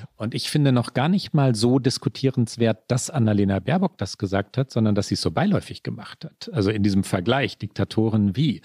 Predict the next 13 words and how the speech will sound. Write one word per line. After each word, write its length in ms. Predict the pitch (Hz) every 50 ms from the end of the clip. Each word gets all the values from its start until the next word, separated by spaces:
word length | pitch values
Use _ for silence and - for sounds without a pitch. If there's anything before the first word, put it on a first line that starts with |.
| - - - - - - - _ _ _ -
Ist 140 | - - -
ihr 80 | 139
das 200 | 117 117 110 -
also 240 | - 113 98 95 107
eher 640 | 120 117 104 101 101 101 98 95 95 98 117 175 226 190 151 -
durchgerutscht, 800 | 127 160 175 - - - 123 - 82 92 - - - - - -
herausgerutscht 1040 | - 104 95 98 131 156 - - - 113 - - - - - - - - - - -
oder 720 | 110 107 101 104 98 98 98 98 95 95 98 107 104 95
wollte 340 | 98 98 101 104 - - 107
es, 480 | 98 101 95 87 - - - - - -
sollte 400 | 156 107 101 101 98 - - -
es 680 | 101 98 95 92 - - - - - - - - - _
genau 720 | - 135 110 101 104 98 101 98 95 95 98 98 107 147